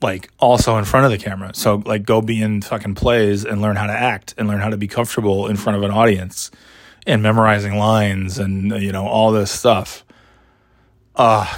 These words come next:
God, I would go back and I would, like, I'd grab myself by the collar and be like, "Motherfucker."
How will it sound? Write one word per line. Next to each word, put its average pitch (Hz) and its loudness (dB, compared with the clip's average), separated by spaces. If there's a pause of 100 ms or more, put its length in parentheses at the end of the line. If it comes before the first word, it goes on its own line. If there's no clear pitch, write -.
God, 107 2
I 104 2
would 101 -2
go 107 0
back 101 -4
and 104 -4
I 101 -4
would, 98 -4
like, 95 -8
I'd 95 -8
grab 104 0
myself 104 -2
by 101 0
the 101 -2
collar 98 -6
and 95 -6
be 95 -8
like, 92 -10
"Motherfucker." 113 0